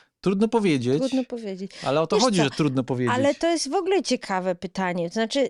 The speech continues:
Speaker 2: wiesz, z jednej strony może już jest trochę nudne pytanie, no bo ile można rozmawiać o woke culture czy cancel culture? Ale z drugiej strony
Speaker 1: No, ale film sam zaprasza ten temat.
Speaker 2: Sam zaprasza ten temat, a, a z drugiej strony ja też mam takie poczucie, no, że co mam zrobić z filmami,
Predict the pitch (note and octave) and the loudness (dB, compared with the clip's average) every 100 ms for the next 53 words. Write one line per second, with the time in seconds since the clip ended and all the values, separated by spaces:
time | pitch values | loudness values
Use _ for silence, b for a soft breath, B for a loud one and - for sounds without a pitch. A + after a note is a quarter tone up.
0 | - A#3+ D4 G#3+ A#3 D4 D#4+ D#4 D#4 D#4+ | -4 -2 0 2 2 2 2 2 2 4
1 | D#4 D#4 D4+ D4+ C#4+ C4 C#4 C4 D4 C#4+ | 4 4 4 2 0 0 0 2 4 4
2 | C4 B3+ - G3+ F#3 F3+ F#3 F#3+ F#3+ A3 | 4 2 0 -4 -2 -2 -2 -2 -2 -2
3 | A3 G#3+ G#3 G3 F#3+ F#3+ F#3+ G3 F#3+ F#3 | 0 -2 -2 -2 -2 -4 -2 -2 -2 -2
4 | F3 - E3 D3 D#3 E3+ D#3+ - - D#3+ | -4 -6 -8 -6 -4 -4 -4 -8 -6 -6
5 | D#3 - D3+ - - D#3+ E3 C#3 - D3+ | -8 -12 -12 -14 -12 -12 -10 -12 -12 -12
6 | C3 - G2+ - b b b - A3 A#3 | -12 -12 -14 -14 b b b -2 -2 0
7 | B3 B3 B3 A3+ A#3+ B3+ B3+ E3+ D#3+ D#3 | 0 0 0 2 4 4 2 0 0 0
8 | D#3 G3 D#3 C#3 B2 B2+ A#2+ A2+ A#3 A#3 | 0 -2 -2 -2 0 0 -2 0 0 0
9 | A#3 A#3+ A#3 A#3+ A#3+ A#3 A#3 B3+ - G#3+ | 0 -2 -2 -2 -2 -2 0 -2 -2 -2
10 | A3 - A3 G#3 A#3+ B3+ - B3+ B3+ B3 | 0 -2 -4 -2 -2 -2 0 2 2 2
11 | B3+ B3+ C#4 C4 A3 G#3 F3+ F3+ - E3 | 0 0 2 2 -2 -6 -8 -10 -10 -8
12 | E3+ F3+ F#3+ A3+ G#3+ B B _ B3 A#3 | -6 -4 0 0 0 B B _ 0 2
13 | G#3+ F#3 F#3 F3 E3 - - F3+ E3+ E3+ | 0 0 0 0 -4 -6 -6 -6 -4 -4
14 | E3+ D#3+ D#3 | -4 -4 -4